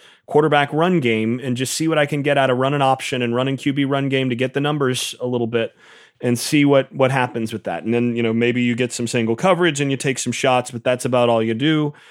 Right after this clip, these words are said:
Maybe you go to Jordan Travis for that. That was what my suggestion was.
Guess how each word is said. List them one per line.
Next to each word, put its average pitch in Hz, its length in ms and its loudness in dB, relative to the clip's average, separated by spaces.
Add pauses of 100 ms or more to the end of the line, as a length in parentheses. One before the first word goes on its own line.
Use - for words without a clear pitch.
(560)
Maybe 170 260 4
you 160 120 4
go 151 140 4
to 147 100 4
Jordan 131 300 2
Travis 120 360 0
for 117 140 -4
that. 90 240 -6
That 165 160 4
was 196 140 4
what 190 160 0
my 165 120 4
suggestion 135 600 -2
was. - 360 -12